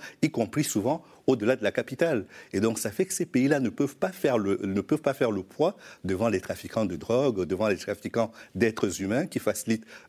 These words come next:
euh, le passage de l'Afrique subsaharienne vers, euh, le Maghreb, puis ensuite l'Europe. Ils ne peuvent pas non plus faire le poids par rapport à tous les autres trafics qui s'organisent dans ces zones-là.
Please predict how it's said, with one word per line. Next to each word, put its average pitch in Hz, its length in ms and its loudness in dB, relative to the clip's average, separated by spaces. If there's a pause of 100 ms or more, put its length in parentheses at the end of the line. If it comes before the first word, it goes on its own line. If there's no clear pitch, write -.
euh, 98 240 4
le 95 120 2
passage 107 640 0
de 92 320 2
l'Afrique 92 340 -2
subsaharienne 98 680 0 (260)
vers, 107 420 4
euh, 92 100 0
le 95 100 0
Maghreb, 95 460 0
puis 117 160 0
ensuite 107 380 -2 (240)
l'Europe. 98 420 2 (200)
Ils 120 120 4
ne 107 60 2
peuvent 135 200 2
pas 143 120 2
non 165 140 2
plus 151 140 0
faire 123 200 2
le 113 120 -2
poids 147 280 0 (220)
par 101 100 2
rapport 135 340 2
à - 60 2
tous - 220 -2
les 113 240 4
autres 143 220 2
trafics - 460 -4
qui - 100 -6
s'organisent 117 540 2
dans 98 160 2
ces 107 180 0
zones-là. 85 340 -2